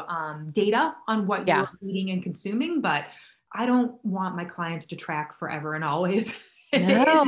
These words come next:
Speaker 2: I
Speaker 1: like,
Speaker 2: know.
Speaker 1: mentally
Speaker 2: Yeah.
Speaker 1: draining. And maybe it is because I'm in my forties now that I'm just
Speaker 2: Seriously.
Speaker 1: like, I can't track all the time. Um, but I do think they can be helpful. Like, if you had a specific goal in mind, or if you really wanted to get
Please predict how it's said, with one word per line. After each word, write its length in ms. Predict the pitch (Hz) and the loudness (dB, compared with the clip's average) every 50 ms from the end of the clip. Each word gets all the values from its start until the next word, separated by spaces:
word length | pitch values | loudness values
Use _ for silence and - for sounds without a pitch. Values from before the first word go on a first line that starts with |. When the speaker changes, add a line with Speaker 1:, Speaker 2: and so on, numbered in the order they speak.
| 240 - | 4 4
Speaker 2:
I 180 | 196 208 226 226 | 4 4 4 4
Speaker 1:
like, 20 | |
Speaker 2:
know. 640 | 220 202 196 202 233 294 320 285 196 170 160 156 220 | 4 4 4 4 4 4 4 2 2 0 0 -2 -2
Speaker 1:
mentally 460 | 220 220 233 247 254 247 262 262 180 | -2 0 0 0 0 0 0 0 2
Speaker 2:
Yeah. 280 | 185 214 254 247 170 - - 180 | 4 4 4 2 0 -4 -8 -8
Speaker 1:
draining. 400 | 190 202 220 214 208 185 160 185 | -6 -4 -2 -2 -2 -2 -2 0
And 80 | 214 | 0
maybe 240 | 240 311 330 320 285 | 0 0 2 2 4
it 100 | 240 240 | 4 4
is 100 | 269 - | 4 2
because 260 | - 202 190 220 175 - | 0 -4 -4 -4 -4 -4
I'm 180 | 165 165 165 | -4 -6 -6
in 120 | - 196 185 | -6 -4 -2
my 140 | 165 165 - | -2 -2 -2
forties 420 | - - 180 180 170 165 170 - | -4 -4 -2 -2 -2 -4 -4 -4
now 240 | 185 156 156 160 160 | -2 -2 0 0 -2
that 100 | 160 160 | -2 -2
I'm 120 | 165 175 214 | -2 0 -2
just 120 | 262 330 | -2 -2
Speaker 2:
Seriously. 120 | 320 254 208 | -4 -4 -6
Speaker 1:
like, 120 | 202 - - - | -6 -8 -10 -14
I 60 | - - - | -14 -10 -8
can't 460 | 247 233 226 220 220 214 208 214 - | -6 -4 -2 -2 -2 -4 -6 -10 -12
track 540 | - - 220 202 196 190 180 180 175 - - - | -8 -4 -2 0 2 2 2 0 -2 -2 -4 -4
all 380 | 196 190 185 185 190 190 185 | -2 0 0 0 -2 -2 -4
the 80 | 180 180 | -6 -8
time. 640 | 180 - 208 196 185 180 175 175 165 170 185 185 - - - - - - - | -6 -2 -2 0 0 0 0 -2 -2 -4 -6 -6 -8 -12 -20 -20 -10 -4 0
Um, 400 | 190 180 170 165 165 170 180 180 | 2 2 4 2 2 0 -2 0
but 120 | 233 220 | 2 2
I 60 | 226 240 | 2 2
do 160 | 233 269 254 | 2 2 2
think 200 | 247 262 226 214 | 2 0 0 0
they 100 | 220 196 | -2 -2
can 120 | - 196 175 | -4 -4 -4
be 80 | 180 | -4
helpful. 360 | 175 165 165 165 - - 175 | -4 -4 -6 -8 -6 -8 -6
Like, 180 | 170 185 190 - | -6 -4 -4 -2
if 100 | 359 359 | -2 0
you 80 | 359 320 | 0 -2
had 340 | - - - 208 214 226 226 240 | -2 0 0 2 2 2 0 -2
a 40 | |
specific 520 | 226 - - 233 233 - 240 233 233 214 208 | -4 -4 -6 -8 -6 -6 -6 -6 -6 -6 -4
goal 340 | 214 214 208 214 214 208 220 | -4 -2 -2 0 0 0 -2
in 140 | 214 208 208 | -2 -4 -4
mind, 560 | 214 208 202 202 202 202 202 196 202 202 185 | -4 -4 -4 -4 -6 -6 -6 -8 -8 -6 -4
or 100 | 175 160 | -4 -4
if 80 | 160 170 | -4 -4
you 120 | 180 175 | -6 -6
really 180 | 185 190 190 185 | -6 -6 -6 -6
wanted 260 | 185 180 180 175 175 | -4 -6 -6 -6 -8
to 40 | 170 | -8
get 400 | 156 170 165 165 165 160 - | -6 -4 -2 -2 -2 -4 -6